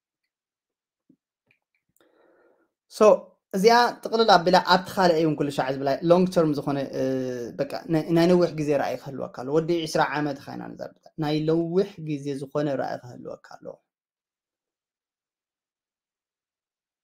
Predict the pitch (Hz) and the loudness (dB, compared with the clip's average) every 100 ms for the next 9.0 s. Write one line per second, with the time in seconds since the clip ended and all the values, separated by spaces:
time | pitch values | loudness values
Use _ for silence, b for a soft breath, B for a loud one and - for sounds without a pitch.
0 | _ _ _ _ _ _ _ _ _ _ | _ _ _ _ _ _ _ _ _ _
1 | _ _ _ _ _ _ - 185 - 175 | _ _ _ _ _ _ -12 -8 -2 -2
2 | 277 _ _ _ - 180 196 226 254 262 | -2 _ _ _ 0 4 8 10 8 6
3 | 214 165 160 165 - 175 175 180 190 196 | 4 0 -4 -2 6 8 8 8 4 2
4 | 220 240 180 170 160 170 180 226 226 - | 2 2 4 2 2 0 4 4 2 -6
5 | 196 - 175 147 143 143 143 147 156 196 | -6 -4 -2 0 0 -2 -2 -2 -2 -2
6 | 196 185 156 139 139 135 151 - 160 - | 0 0 0 -2 -6 -6 -6 -6 -10 -6
7 | 185 180 180 180 135 143 - _ _ - | -2 -2 -2 -4 -4 -6 -10 _ _ -18
8 | - 190 180 190 202 202 175 139 117 - | -6 0 2 2 -2 -6 -10 -10 -14 -18